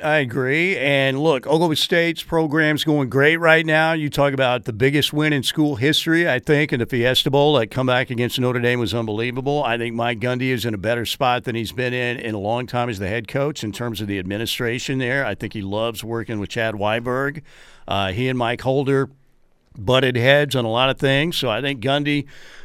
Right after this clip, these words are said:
uh, you know, and they just got Derek Mason as the defensive coordinator. So, yeah, I mean, Oklahoma State is, uh, a good, solid program. And believe it or not, folks, I know this is the home of Sooner fans, there's some Oklahoma <laughs> State fans in the state, too.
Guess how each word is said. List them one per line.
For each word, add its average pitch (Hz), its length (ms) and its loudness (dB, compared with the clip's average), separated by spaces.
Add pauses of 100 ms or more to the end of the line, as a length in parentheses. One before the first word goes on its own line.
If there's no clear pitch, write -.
uh, 135 400 0
you 180 200 -2
know, 202 80 0
and 185 100 -2
they 175 60 -2
just 190 180 -6
got 185 160 0
Derek 180 260 0
Mason 156 380 -4
as 104 140 -6
the 120 80 -6
defensive 123 420 -6
coordinator. 110 540 -8
So, - 140 -8
yeah, 185 420 -4
I - 20 -8
mean, 123 160 -8
Oklahoma 165 320 -8
State 196 500 -4
is, 139 540 -4
uh, 117 300 -4
a 117 80 -10
good, 131 280 -4
solid 160 380 -4
program. 151 540 -2
And 90 160 -8
believe 156 240 -6
it 247 80 -8
or 269 60 -6
not, 311 340 -4
folks, 175 440 2
I 135 140 0
know 165 140 0
this 208 200 -8
is 147 120 -6
the 156 80 0
home 185 180 0
of 165 100 -4
Sooner 214 300 -4
fans, 131 420 0 (440)
there's 165 180 0
some 269 120 -2
Oklahoma 294 340 0
<laughs> - 120 -6
State - 280 2
fans 202 400 -2
in 185 80 0
the 170 100 2
state, 202 400 0
too. 208 460 4